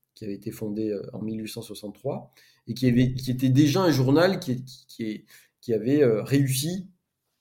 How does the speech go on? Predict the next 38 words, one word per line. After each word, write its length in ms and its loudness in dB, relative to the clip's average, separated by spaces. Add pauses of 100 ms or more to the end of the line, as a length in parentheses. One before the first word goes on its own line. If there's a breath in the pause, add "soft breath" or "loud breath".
(200)
à 80 -4
conquérir 640 4
un 80 0
lectorat, 680 2
euh, 400 0
de 140 -2
masse, 420 0 (540 soft breath)
puisque 420 -2
parallèlement, 840 4
euh, 220 -4
eh 120 -8
bien, 280 0
euh, 100 -4 (260)
le 220 -12
taux, 420 2
euh, 640 -2
euh, 40 -14
d'analphabétisme, 1040 -6
euh, 640 -14 (320)
se 160 -18
réduit, 600 -4
euh, 480 0
le, 220 -6
le, 300 -10 (420 soft breath)
euh, 80 -8
la 100 -4
France 360 -8
s'urbanise, 920 2
euh, 320 -2
et 60 -16
cetera. 480 -2
Donc 240 -2
tous 100 -2
les 200 6
obstacles 640 2
qui 180 -8
existaient 420 -4
auparavant, 720 -4